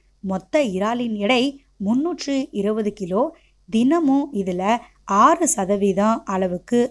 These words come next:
தீவனம் போட வேண்டும். அடுத்தடுத்த வாரங்கள்ல தீவனத்தை குறைத்து கொண்டே வர வேண்டும். எடையில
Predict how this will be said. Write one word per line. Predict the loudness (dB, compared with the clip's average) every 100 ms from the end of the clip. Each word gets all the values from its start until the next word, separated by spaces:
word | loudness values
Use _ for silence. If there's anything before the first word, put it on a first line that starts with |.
| 0
தீவனம் | 0 0 0 -2 -2
போட | 2 2 2
வேண்டும். | 0 2 2 -2 _ _ _ _ _ 4
அடுத்தடுத்த | 4 6 2 0 2 4
வாரங்கள்ல | 6 4 2 0 2 2 2 0
தீவனத்தை | 0 0 0 -2 4 4 4
குறைத்து | 4 4 0 -4
கொண்டே | -4 0 0
வர | 2 2
வேண்டும். | 2 0 2 0 -2 _ _ _ _ _
எடையில | 4 6 6 4 2